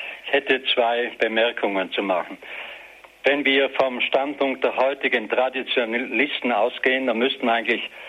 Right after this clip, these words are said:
großes Verständnis haben mit den Gegnern von Paulus. Denn er hat immerhin eine fast tausendjährige Tradition hinweggewischt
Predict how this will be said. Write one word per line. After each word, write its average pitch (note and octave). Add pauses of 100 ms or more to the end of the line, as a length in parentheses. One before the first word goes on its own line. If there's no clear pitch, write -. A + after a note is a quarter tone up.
(140)
großes D3
Verständnis C3
haben A#2
mit A#2
den A2
Gegnern A2+
von G#2+
Paulus. G2 (680)
Denn B2+
er B2
hat B2+
immerhin C#3
eine A2+ (300)
fast D3
tausendjährige B2
Tradition B2 (440)
hinweggewischt A2+